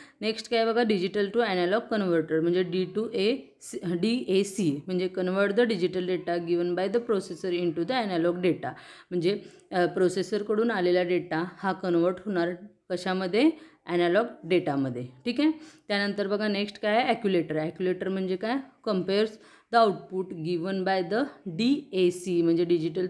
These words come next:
to analog converter to actu-, actual output, store then in the input the exact output. ठीक आहे? म्हणजेच काय? जो आपला आउटपुट आहे, तर तो स्टोअर होतो किंवा डिस्प्ले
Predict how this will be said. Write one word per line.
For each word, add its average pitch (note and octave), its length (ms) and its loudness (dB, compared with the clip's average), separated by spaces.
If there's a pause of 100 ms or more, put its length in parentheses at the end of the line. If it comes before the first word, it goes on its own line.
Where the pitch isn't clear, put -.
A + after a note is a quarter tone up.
to A3 60 2 (100)
analog F3 340 2 (480)
converter F3 480 2 (180)
to A#3+ 80 2
actu-, - 540 -8
actual G3 680 0
output, F3+ 380 0
store F#3 540 -2
then F3+ 200 0
in F#3 260 -2
the D4 140 2 (1300)
input A3+ 440 4 (600)
the A3 440 -4
exact A3 760 -4
output. D#3 400 0 (340)
ठीक A#3+ 140 -2
आहे? E4+ 80 0 (380)
म्हणजेच F#3 280 -2
काय? A#3+ 160 -2
जो F#3 100 0
आपला F#3+ 260 -2
आउटपुट F#3 380 -2
आहे, G3 260 0 (140)
तर G3+ 80 0 (100)
तो G#3 80 4
स्टोअर F3+ 380 4
होतो G#3 560 -2
किंवा F#3+ 160 -4
डिस्प्ले G3 500 2